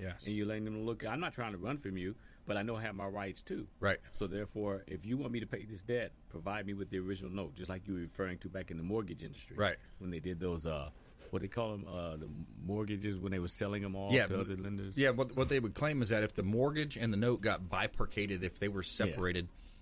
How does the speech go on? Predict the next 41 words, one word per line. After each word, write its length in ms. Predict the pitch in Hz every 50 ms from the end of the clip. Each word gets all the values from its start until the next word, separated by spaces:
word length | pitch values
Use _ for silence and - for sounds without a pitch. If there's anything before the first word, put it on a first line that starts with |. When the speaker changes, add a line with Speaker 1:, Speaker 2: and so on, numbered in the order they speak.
| - -
Speaker 1:
then, 240 | - 95 95 90 87 -
"Oh, 120 | - 123 156
well, 180 | 151 117 92 87
prove 260 | - - 143 151 139
to 80 | - 127
me 140 | 120 117 107
that 180 | 104 95 -
you 260 | - 104 110 110 113 95
have 420 | - - 113 120 117 120 104 87
the 180 | 95 92 92 - -
original 360 | 98 95 101 101 87 98 92
note." 240 | 87 92 107 104 85 90
Speaker 2:
No, 160 | 80 67 - - -
and 100 | 87 90
they 120 | 92 95 95
didn't. 220 | 95 90 80 78
Most 220 | 80 87 90 - -
of 60 | 82
those 20 |
Speaker 1:
And 60 | - -
Speaker 2:
companies 180 | - 85 80 -
Speaker 1:
sometimes 360 | 120 113 - - 107 104 -
Speaker 2:
didn't, 20 |
Speaker 1:
they 60 | 101
Speaker 2:
yeah. 80 | 92 -
Speaker 1:
couldn't, 260 | - 113 107 90 -
yeah. 240 | 95 95 92 92 87 - - - - -
So 120 | - 110 98
that's 180 | 101 104 - -
where, 140 | 135 117
you 200 | 101 87 101 104 98
know, 80 | 90 - - - -
every 160 | 107 110 110 104
now 160 | 104 110 123
and 80 | 117
then 140 | 95 90 87
people, 340 | - 110 101 - 101 95 - -
the, 160 | 82 95 92
the 140 | 78 90 92
courts 340 | - - 113 104 95 - -
would, 160 | 95 92 87